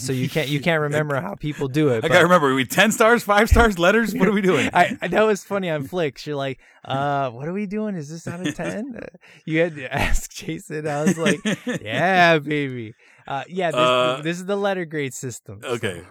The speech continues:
Speaker 2: we're in school. I'm giving this movie, I'm giving this movie an A minus.
Speaker 1: Very good. Uh,
Speaker 2: Yeah.
Speaker 1: I, I can't disagree with that. I'd have to say the same, uh, because of the, uh, lack of Zapka for me and also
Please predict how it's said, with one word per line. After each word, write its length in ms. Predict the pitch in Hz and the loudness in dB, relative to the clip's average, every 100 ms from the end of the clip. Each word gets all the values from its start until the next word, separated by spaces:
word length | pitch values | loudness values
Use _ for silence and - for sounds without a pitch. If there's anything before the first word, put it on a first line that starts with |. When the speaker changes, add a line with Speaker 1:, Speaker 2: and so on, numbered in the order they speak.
| - | -16
Speaker 2:
we're 140 | 110 113 | -6 -4
in 100 | 143 | -2
school. 640 | - 156 120 113 110 110 _ _ - | -2 -2 0 0 -2 -6 _ _ -10
I'm 140 | 110 | -6
giving 220 | 107 131 131 | -2 -2 -2
this 200 | 127 127 | -6 -4
movie, 500 | 120 117 117 117 110 _ _ _ _ _ _ _ _ _ - | -4 -2 -4 -6 -10 _ _ _ _ _ _ _ _ _ -12
I'm 80 | 156 | -6
giving 120 | 139 | -4
this 100 | 120 | -4
movie 200 | 127 117 | -4 -4
an 60 | 113 | -4
A 140 | 135 127 | -4 -2
minus. 540 | 117 104 80 - - _ _ _ _ _ _ _ _ | -2 -4 -6 -14 -16 _ _ _ _ _ _ _ _
Speaker 1:
Very 260 | 123 123 143 | -12 -10 -6
good. 380 | 180 208 135 123 _ _ _ _ | -2 0 -2 -6 _ _ _ _
Uh, 60 | 123 | -8
Speaker 2:
Yeah. 240 | 117 117 - | -6 -6 -6
Speaker 1:
I, 380 | - 151 127 170 | -6 -4 -2 -2
I 260 | 185 185 175 | -2 -4 -6
can't 240 | 202 202 | -6 -6
disagree 400 | 175 175 160 151 | -6 -10 -10 -8
with 200 | 147 120 - | -8 -10 -14
that. 240 | - 107 _ _ - | -18 -20 _ _ -8
I'd 160 | 143 | -4
have 180 | 165 180 | -2 -4
to 80 | 185 | -8
say 240 | - 202 | -8 -6
the 120 | 185 170 | -6 -10
same, 460 | - 196 196 190 156 147 | -10 -8 -8 -12 -16 -14
uh, 120 | 156 | -12
because 640 | 147 180 - 190 214 233 - - | -12 -16 -14 -8 -6 -6 -12 -10
of 400 | 175 185 170 147 | -8 -6 -8 -12
the, 380 | 165 160 156 | -12 -10 -8
uh, 140 | 147 135 | -8 -8
lack 260 | 147 180 208 | -8 -10 -10
of 80 | |
Zapka 420 | 180 185 202 - 196 | -8 -8 -8 -10 -12
for 140 | 208 | -8
me 220 | 202 196 - | -8 -8 -10
and 220 | 185 202 | -12 -10
also 640 | 156 175 - - 170 160 | -10 -12 -12 -10 -6 -6